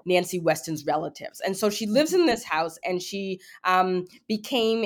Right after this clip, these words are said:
a laundress. So she did all of this laundry for white people in the neighborhood and for the local hotels. And she used whatever little money she could scrape together to get them educated in the one school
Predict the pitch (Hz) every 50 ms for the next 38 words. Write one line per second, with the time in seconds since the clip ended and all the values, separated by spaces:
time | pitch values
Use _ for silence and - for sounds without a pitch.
0 | - - - 196 190 190 185 185 185 185 180 - - 160 170 196 220 220 226 240
1 | 220 - 170 143 135 - - - - - 180 170 - 190 180 165 190 190 - -
2 | 196 220 247 262 240 208 - - 180 170 170 180 196 190 185 180 175 165 165 -
3 | - 170 170 165 165 160 160 - - _ _ - 175 196 226 233 220 - 220 208
4 | 214 190 185 - 175 185 180 180 175 170 170 170 165 165 175 160 160 - - 196
5 | 202 202 202 202 190 180 185 180 180 180 180 - 175 170 156 - 160 156 156 -
6 | - 143 - - 87 - 175 - _ _ _ _ - - - 202 208 214 208 -
7 | - 220 214 208 247 311 359 359 339 - - - _ _ - 175 214 220 233 247
8 | 240 226 214 214 220 214 220 196 190 190 190 180 - - - - 175 165 - -
9 | 185 175 156 - - 165 220 262 277 240 214 202 202 - 202 175 196 190 - -
10 | 180 170 - 196 214 202 208 208 - 175 156 147 151 - 170 175 175 175 165 175
11 | 180 180 180 175 - - - 190 180 180 170 165 160 160 -